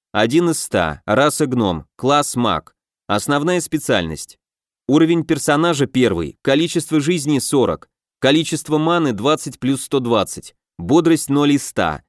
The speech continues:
характеристики, шкала база плюс вещи. Сила четыре, ловкость два, телосложение четыре, интеллект шесть, не выбрано, не выбрано,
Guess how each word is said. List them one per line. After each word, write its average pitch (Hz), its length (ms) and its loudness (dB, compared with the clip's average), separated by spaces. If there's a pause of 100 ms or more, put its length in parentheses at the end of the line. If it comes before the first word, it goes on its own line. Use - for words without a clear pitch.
(180)
характеристики, 151 960 -2 (140)
шкала 143 420 2
база 139 320 2
плюс 139 260 -4
вещи. 101 440 -4 (560)
Сила 175 360 4
четыре, 156 460 0
ловкость 127 480 0
два, 101 320 0
телосложение 147 840 0
четыре, 110 560 -2
интеллект 147 560 0
шесть, - 560 -4
не 123 180 2
выбрано, 143 400 2
не 139 180 2
выбрано, 147 540 2